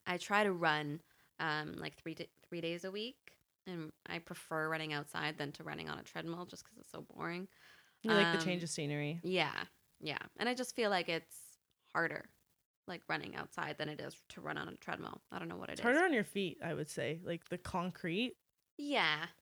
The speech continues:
Speaker 1: yeah. But also, I don't know. It just, I feel like your body, uh,
Speaker 2: Well, I guess
Speaker 1: works
Speaker 2: the tr-,
Speaker 1: differently,
Speaker 2: yeah, the
Speaker 1: you know?
Speaker 2: treadmill's kinda, like, pushing you almost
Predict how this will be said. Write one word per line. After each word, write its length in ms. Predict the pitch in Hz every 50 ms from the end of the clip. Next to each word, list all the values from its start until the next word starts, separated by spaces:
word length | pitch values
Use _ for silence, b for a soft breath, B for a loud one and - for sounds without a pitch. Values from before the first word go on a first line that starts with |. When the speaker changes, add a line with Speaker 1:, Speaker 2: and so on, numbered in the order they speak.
| _ _ _
Speaker 1:
yeah. 360 | - 208 208 180 156 151 160 - - _ -
But 120 | 220 214 -
also, 840 | - 247 254 262 254 - - 269 262 254 254 254 254 254 254 254 - _ _ _ _ _ _ _ _ _ _ - -
I 80 | 247 247
don't 140 | 262 262 262
know. 320 | 254 262 247 233 208 190 - -
It 100 | 208 -
just, 240 | 220 208 - - - -
I 60 | 220
feel 180 | - 247 247
like 140 | 247 254 247
your 80 | 240 214
body, 460 | 196 - 190 185 185 190 190 190 185 B B B B B B B B
uh, 100 | - - _ _ _ -
Speaker 2:
Well, 320 | - 185 202 190 185 302 349
I 40 | 415
guess 180 | 415 453 453
Speaker 1:
works 20 | -
Speaker 2:
the 60 | 440
tr-, 60 | 311
Speaker 1:
differently, 440 | 208 190 - - 196 - - - -
Speaker 2:
yeah, 140 | 285 254 202
the 100 | 175 233
Speaker 1:
you 60 | - -
know? 40 |
Speaker 2:
treadmill's 340 | - 277 262 269 320 349 339 -
kinda, 180 | - 302 277
like, 160 | 262 240 - - _ _ _ _ _ _ _ _ _ _ _ _ _
pushing 440 | - - 220 190 - - - 247 247
you 140 | 254 262 262
almost 600 | 254 262 269 285 294 320 339 320 - - - -